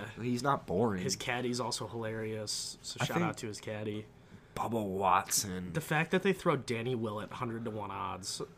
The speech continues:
Speaker 2: Danny
Speaker 1: Just
Speaker 2: Willett
Speaker 1: 'cause the
Speaker 2: hasn't done
Speaker 1: dub.
Speaker 2: anything
Speaker 1: Yeah,
Speaker 2: in
Speaker 1: I
Speaker 2: forever.
Speaker 1: can't, I can't believe he won.
Speaker 2: Cameron Smith having worse odds than Danny Willett.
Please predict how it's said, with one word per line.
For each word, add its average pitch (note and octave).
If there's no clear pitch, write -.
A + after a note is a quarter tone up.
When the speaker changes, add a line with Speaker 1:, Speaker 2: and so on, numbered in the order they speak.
Speaker 2:
Danny F3+
Speaker 1:
Just D#3
Speaker 2:
Willett C#3
Speaker 1:
'cause C3
the C3
Speaker 2:
hasn't C3
done A2
Speaker 1:
dub. G2
Speaker 2:
anything D3
Speaker 1:
Yeah, G#2+
Speaker 2:
in B2+
Speaker 1:
I D3
Speaker 2:
forever. D3
Speaker 1:
can't, -
I C3
can't C#3
believe F2+
he E2
won. D#2+
Speaker 2:
Cameron E3+
Smith D#3
having A2+
worse B2
odds A2+
than G2+
Danny G#2
Willett. F#2+